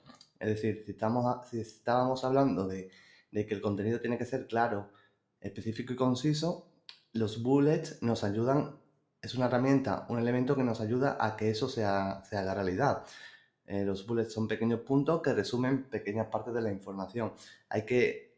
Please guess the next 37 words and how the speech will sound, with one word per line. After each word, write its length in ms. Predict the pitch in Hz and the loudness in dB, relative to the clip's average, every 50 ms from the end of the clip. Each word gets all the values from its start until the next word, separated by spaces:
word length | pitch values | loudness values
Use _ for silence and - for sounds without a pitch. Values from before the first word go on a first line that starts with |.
| _ _ _ _ _ - - _ _ | _ _ _ _ _ -20 -20 _ _
ver 360 | 98 110 104 120 120 120 123 | -6 -4 0 0 2 2 2
bien 300 | 117 123 131 135 131 120 | 4 4 4 4 4 4
dónde 240 | 110 104 107 113 117 | 4 4 2 2 2
colocarlos 540 | - 123 120 123 123 123 120 131 143 147 151 | 2 2 2 2 2 0 2 2 2 0 0
porque 280 | - 110 - - 98 92 | -4 -6 -6 -4 -4 -4
no 320 | 92 92 92 98 101 92 | -2 -2 -2 -2 -2 -2
hay 120 | - 110 - | -2 -4 -6
que 80 | - | -6
abusar 320 | 107 110 104 - 104 104 101 | -6 -6 -6 -6 -6 -4 -4
de 100 | 107 104 | -4 -4
ellos 140 | 107 104 | -4 -6
tampoco. 680 | - - 95 95 95 - 135 135 - - 98 - - _ _ _ _ _ _ _ _ _ _ _ _ - - - - _ _ | -8 -10 -12 -14 -6 -2 -2 -2 -2 -4 -10 -14 -16 _ _ _ _ _ _ _ _ _ _ _ _ -20 -20 -20 -20 _ _
Después, 680 | 139 113 107 - - 139 143 151 170 - - - - - - - - - - - _ _ | -4 -2 -2 0 4 6 6 8 6 4 2 -4 -10 -16 -20 -20 -20 -20 -20 -20 _ _
una 240 | - 147 147 147 135 | 2 4 4 6 6
parte 260 | - 143 - - 123 | 6 4 4 4 2
muy 320 | 123 127 131 135 143 156 156 | 2 4 4 4 6 6 8
importante, 1080 | 156 147 139 123 117 120 117 113 117 - 123 127 127 127 123 123 113 110 120 151 - - | 8 8 8 6 6 4 2 2 2 2 2 2 4 2 2 0 -2 -2 -4 -6 -8 -8
muy 180 | 107 113 120 123 | -4 -2 -2 -2
importante 480 | 123 113 120 113 107 117 120 117 110 | -2 -2 -4 -4 -4 -2 -2 0 0
de 60 | 101 | 0
una 140 | 110 120 120 | 0 0 0
landing 340 | 120 117 120 117 113 107 107 | 2 2 0 0 0 -2 -2
page 360 | 110 117 120 117 120 117 - - - - _ | -2 -2 0 0 -2 -4 -8 -16 -20 -20 _
y 100 | - 110 | -8 -4
también, 460 | 107 104 101 107 110 117 120 - - - | 0 0 2 2 4 2 2 0 -2 -6
sobre 300 | - - 101 98 104 101 | -8 -6 -4 -4 -2 0
todo 180 | 131 135 151 | 2 2 4
en 160 | 151 139 127 113 | 4 4 4 2
sale 340 | - - 127 131 127 127 123 | 0 0 -2 0 0 -2 -2
page, 480 | - 120 127 139 175 - - - - - | 0 2 2 2 2 0 -4 -10 -12 -8
pero 160 | - 101 104 | -6 -4 -2
en 80 | 104 110 | 0 0
landing 280 | 107 107 120 127 123 123 | 0 0 0 0 0 0
también 180 | 131 131 127 | 0 0 0
son 180 | - 123 123 120 | 0 -2 -2 -2
importantes 580 | 117 107 104 101 98 - 127 135 139 131 120 - - | -2 -4 -4 -8 -6 -2 0 0 2 2 0 -4 -6
porque 280 | 104 - - 104 104 | -10 -10 -8 -8 -10